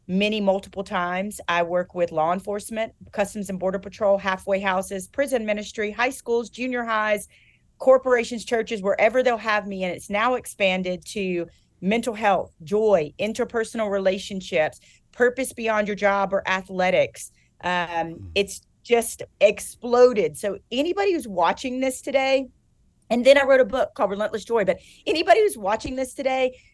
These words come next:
Speaker 1: who's got this little idea in their soul, this little inkling, this little thing that they feel like they need to do, go for it. Do it. There's no accident that you're hearing me say this today. <laughs>
Speaker 2: So I'm, I'm really curious because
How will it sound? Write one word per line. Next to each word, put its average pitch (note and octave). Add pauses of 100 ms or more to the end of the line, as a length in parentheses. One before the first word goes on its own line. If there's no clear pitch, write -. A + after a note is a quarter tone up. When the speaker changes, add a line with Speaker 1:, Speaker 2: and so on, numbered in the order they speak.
(120)
Speaker 1:
who's A#3
got B3
this C4+
little C#4
idea G#3+
in A#3
their G#3
soul, A3
this G#3+
little G#3
inkling, A#3
this G#3+
little F3
thing A#3
that A#3+
they G#3
feel A3
like A3
they G#3
need G#3+
to G#3
do, A3+ (420)
go A3
for A3+
it. G#3+ (460)
Do C#4
it. B3+
There's A#3+
no C#4
accident B3+
that A#3
you're A3+
hearing A#3
me G#3
say G3+
this F3
today. - (160)
<laughs> E4+ (460)
Speaker 2:
So -
I'm, E3
I'm C#3
really G3+
curious A3
because A2+